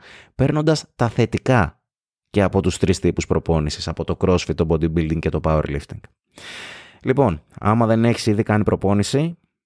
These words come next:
το έχεις μάθει πλέον, μπες αμάξι, γυμναστήριο, φορτώνεις μπάρα και ξεκινάς, ή αν προπονείσαι στο σπίτι,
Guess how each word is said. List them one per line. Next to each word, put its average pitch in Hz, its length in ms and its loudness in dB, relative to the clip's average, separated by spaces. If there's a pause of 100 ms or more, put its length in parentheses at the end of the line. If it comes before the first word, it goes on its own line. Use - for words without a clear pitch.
(360)
το 104 80 2
έχεις 98 200 0
μάθει 95 280 2
πλέον, 110 440 2 (600)
μπες 101 280 0
αμάξι, 117 600 0
γυμναστήριο, 113 920 0 (120)
φορτώνεις 107 480 2
μπάρα 98 320 2
και - 120 -12
ξεκινάς, 104 720 0
ή 120 140 0
αν 113 80 2
προπονείσαι 107 460 2
στο 95 140 -2
σπίτι, 156 540 -2